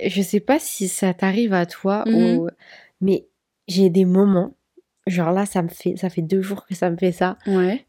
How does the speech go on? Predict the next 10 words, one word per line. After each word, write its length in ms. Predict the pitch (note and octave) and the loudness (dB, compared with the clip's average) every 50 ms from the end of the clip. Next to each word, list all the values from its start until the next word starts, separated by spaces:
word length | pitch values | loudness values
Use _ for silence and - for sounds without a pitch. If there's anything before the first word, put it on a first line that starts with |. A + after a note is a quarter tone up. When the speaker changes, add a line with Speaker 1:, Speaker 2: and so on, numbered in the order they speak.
| - - - | -18 -10 -2
Speaker 1:
Des 160 | F#3+ G#3 G3+ | 0 2 4
moments 360 | G3+ G#3 A3 B3 C#4 D4 C#4 | 4 6 6 6 6 6 6
où, 140 | A#3+ G#3 G3+ | 4 4 4
genre, 200 | G3 G#3+ G#3+ G3+ | 4 2 2 0
je 140 | - - F#3+ | 0 0 0
me 160 | F#3+ G3 G3 | 2 2 2
sens 220 | F#3 - B3 B3+ B3 | 2 2 2 2 4
dans 200 | A#3 G#3+ F#3+ F#3+ | 4 4 4 2
un 120 | F#3+ F#3 | 2 2
mood 380 | F#3+ F#3+ G#3 A#3 B3+ A3+ - | 2 2 2 0 0 -2 -4